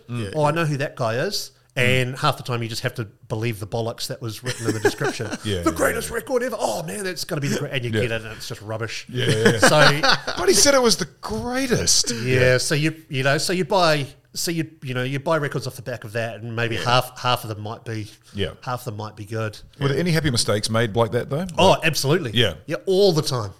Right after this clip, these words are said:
Speaker 3: Yeah.
Speaker 1: Yeah.
Speaker 2: All the time.
Speaker 1: Nice.
Speaker 3: Yeah, that'd be cool.
Speaker 2: Um, and so, yeah, so Adam, um, Adam was doing that, and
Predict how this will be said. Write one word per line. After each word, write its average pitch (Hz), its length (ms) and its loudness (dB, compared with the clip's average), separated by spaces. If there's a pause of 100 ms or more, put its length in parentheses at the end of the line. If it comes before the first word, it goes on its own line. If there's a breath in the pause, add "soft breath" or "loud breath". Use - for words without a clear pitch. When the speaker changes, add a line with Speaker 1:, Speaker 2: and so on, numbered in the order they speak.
(140)
Speaker 3:
Yeah. 101 140 0
Speaker 1:
Yeah. 80 60 -12 (140)
Speaker 2:
All 185 400 0
the 120 100 -4
time. 127 460 -2
Speaker 1:
Nice. 80 200 -12
Speaker 3:
Yeah, - 100 -6
that'd 120 180 -4
be 87 60 -10
cool. 107 320 -6
Speaker 2:
Um, 120 460 -4 (360 soft breath)
and 135 160 -4
so, 151 140 0
yeah, 131 200 2
so - 160 -2
Adam, 131 440 0
um, 117 260 -6 (100)
Adam 165 220 0
was 139 140 -2
doing 123 240 -4
that, 117 420 -6
and 120 400 -4